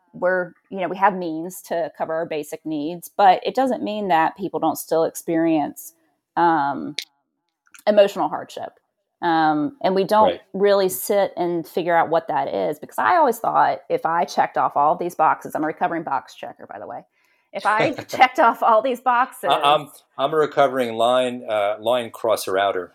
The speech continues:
Speaker 1: Oh, okay. Yeah, yeah, yeah. Yeah.
Speaker 2: <laughs>
Speaker 1: Um, I would be happy.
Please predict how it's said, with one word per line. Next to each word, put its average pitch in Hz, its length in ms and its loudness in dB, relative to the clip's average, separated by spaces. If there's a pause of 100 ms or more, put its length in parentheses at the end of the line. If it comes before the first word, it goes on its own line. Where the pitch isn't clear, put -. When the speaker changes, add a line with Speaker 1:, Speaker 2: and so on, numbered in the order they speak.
(100)
Speaker 1:
Oh, 262 220 6
okay. 330 260 2
Yeah, 339 100 2 (120)
yeah, 359 360 2 (180)
yeah. 220 400 -2
Yeah. 147 280 -2
Speaker 2:
<laughs> 233 400 6
Speaker 1:
Um, 233 160 -4 (500)
I 233 200 8
would 269 100 0
be 262 100 -8
happy. - 560 -14